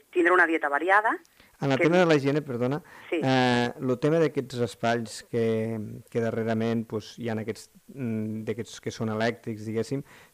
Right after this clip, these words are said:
Speaker 2: mm, tenen, s'ha, s'ha cor-, s'ha vist que si realment tenen alguna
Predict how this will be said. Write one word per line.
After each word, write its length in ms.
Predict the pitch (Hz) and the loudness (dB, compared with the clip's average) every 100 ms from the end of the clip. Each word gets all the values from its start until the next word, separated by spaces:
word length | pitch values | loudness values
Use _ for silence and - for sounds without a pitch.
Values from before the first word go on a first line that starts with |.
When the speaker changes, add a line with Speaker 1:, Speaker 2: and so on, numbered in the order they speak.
| - | -10
Speaker 2:
mm, 600 | 196 123 117 113 113 110 - | -2 0 0 0 0 -2 -2
tenen, 320 | 143 143 139 | 0 0 0
s'ha, 320 | 139 131 135 | 0 0 0
s'ha 580 | 131 143 143 143 139 131 131 | 0 0 2 2 0 -2 -4
cor-, 280 | 131 123 | -6 -6
s'ha 260 | - 139 135 | -4 0 0
vist 520 | 123 123 127 131 - | -2 -8 -6 -6 -4
que 100 | 131 | -6
si 120 | - | -4
realment 400 | 123 123 117 120 | 0 2 2 2
tenen 200 | 120 117 | 0 0
alguna 480 | 113 110 117 113 110 | 0 0 0 0 0